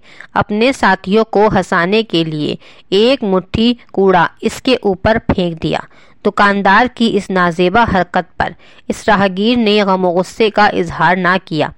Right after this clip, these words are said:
اور نہایت سکون و اطمینان کے ساتھ اس طرح آگے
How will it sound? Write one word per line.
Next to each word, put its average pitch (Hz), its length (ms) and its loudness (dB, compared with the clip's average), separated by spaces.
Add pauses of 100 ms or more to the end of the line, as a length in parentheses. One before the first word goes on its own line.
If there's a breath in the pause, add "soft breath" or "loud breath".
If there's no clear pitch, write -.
(420 soft breath)
اور 220 120 0
نہایت 214 480 2
سکون 190 400 -2
و 226 60 2
اطمینان 185 680 -2
کے 202 140 -2
ساتھ - 340 -2 (380 loud breath)
اس 202 160 -2
طرح 214 420 2
آگے 185 320 2